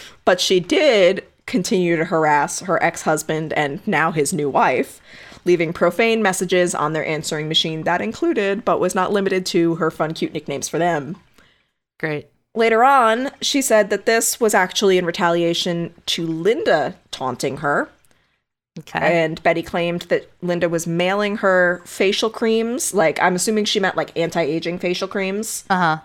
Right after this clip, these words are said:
Speaker 1: and slimming treatment ads.
Speaker 2: Okay,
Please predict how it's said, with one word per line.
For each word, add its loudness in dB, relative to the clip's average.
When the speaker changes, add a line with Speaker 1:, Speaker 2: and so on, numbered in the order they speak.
Speaker 1:
and 2
slimming 0
treatment -6
ads. -4
Speaker 2:
Okay, 2